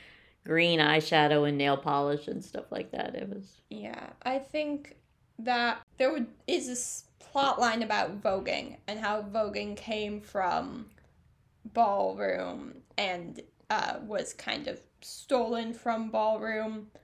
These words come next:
Speaker 2: and it became very popular and then stopped being so popular.
Speaker 1: Right. So it was stolen from ballroom by Madonna, who used to date Sandra Bernhard.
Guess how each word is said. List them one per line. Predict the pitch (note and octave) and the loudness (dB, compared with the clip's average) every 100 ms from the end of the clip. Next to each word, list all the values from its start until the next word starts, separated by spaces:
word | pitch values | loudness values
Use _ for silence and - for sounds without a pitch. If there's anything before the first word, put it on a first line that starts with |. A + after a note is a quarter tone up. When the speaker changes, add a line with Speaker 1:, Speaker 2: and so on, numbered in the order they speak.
| _ _ - | _ _ -2
Speaker 2:
and | A3 F#3+ | -2 -2
it | F3 | -6
became | - - A3+ F#3+ | -8 -8 -6 -4
very | G3+ F#3+ | -2 -2
popular | A#3+ - A#3+ - A3+ A3+ A3+ | -4 -2 -2 -2 -8 -6 -6
and | - - | -6 -8
then | - | -10
stopped | - - G3+ G#3+ - | -10 -4 -4 -4 -8
being | A#3 A3 A3 | -8 -8 -8
so | - A3+ | -8 -8
popular. | A#3 A3+ - E3 D3+ | -8 -10 -8 -6 -6
Speaker 1:
Right. | D3+ | 0
So | - F3 | 6 6
it | - | 6
was | E3+ | 2
stolen | - F3 F3 G3+ G#3+ | 4 6 8 6 2
from | G#3 | 0
ballroom | F#3 F3 F3 E3+ | 6 6 6 6
by | D#3 | 4
Madonna, | D3 C#3+ E3+ E3+ F3 C#3 C3+ | 4 2 4 4 4 2 0
who | D#3 | -2
used | C#3+ C#3 - | -2 -2 -6
to | |
date | B2+ E3 D#3 | 6 6 6
Sandra | - D3+ C#3+ C#3+ | 0 -4 -4 0
Bernhard. | F#3 G3 D3+ - - | 2 2 0 -4 -6